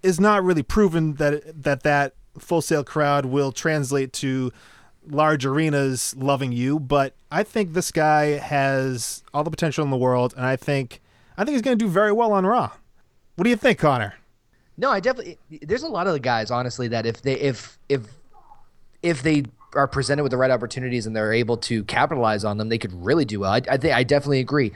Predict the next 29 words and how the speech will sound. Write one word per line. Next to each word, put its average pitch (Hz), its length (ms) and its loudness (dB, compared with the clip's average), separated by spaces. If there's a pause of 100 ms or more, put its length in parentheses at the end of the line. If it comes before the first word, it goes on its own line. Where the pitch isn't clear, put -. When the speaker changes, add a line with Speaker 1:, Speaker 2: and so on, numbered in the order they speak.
(160)
Speaker 2:
Swan 147 400 2
had 170 180 2
people 143 400 2
eating 143 380 0
them 123 180 -2
out, 120 220 0
you 127 80 0
know, 110 120 0
eating, 127 260 0
had 117 180 0
people 120 240 -2
eating 113 280 0
out 110 120 2
of 104 60 0
his 95 120 -4
hands 127 400 2
at - 80 -6
one 101 160 -4
point. 107 180 0
I'm 101 60 0
trying 180 160 0
to 240 60 0
remember 220 180 2
what 110 160 2
match, 123 480 -2 (320)
was 143 140 2
it 147 60 2
against 190 260 2
Perkins 359 680 0